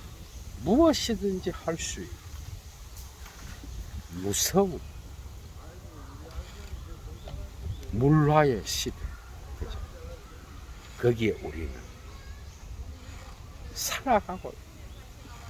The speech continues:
남이 만들어 놓은 연속극을,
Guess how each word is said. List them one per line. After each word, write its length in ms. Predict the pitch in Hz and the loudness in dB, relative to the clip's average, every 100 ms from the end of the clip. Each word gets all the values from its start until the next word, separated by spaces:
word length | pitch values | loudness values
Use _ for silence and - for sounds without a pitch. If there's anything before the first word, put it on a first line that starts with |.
| - - - - - - - - - - - - - - - - | -12 -14 -12 -12 -10 -10 -10 -12 -14 -14 -12 -14 -12 -10 -10 -4
남이 380 | 95 110 127 139 | 6 10 10 10
만들어 640 | 131 107 98 90 113 120 98 | 10 10 8 8 8 8 6
놓은 480 | 82 78 73 73 85 | 2 -2 -2 -4 2
연속극을, 840 | 131 202 - - - 185 170 151 | 4 4 2 -2 -2 -4 -4 -6